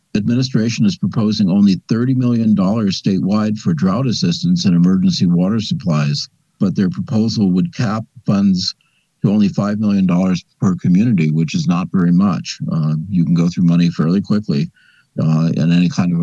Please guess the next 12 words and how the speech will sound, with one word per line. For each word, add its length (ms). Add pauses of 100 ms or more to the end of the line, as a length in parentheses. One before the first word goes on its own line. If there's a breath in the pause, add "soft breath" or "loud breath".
(120)
a 60
construction 580
project. 420 (220)
And 180
this 180
is 100
the 100
problem 500
with 180 (520 soft breath)
some 220
of 80
these 220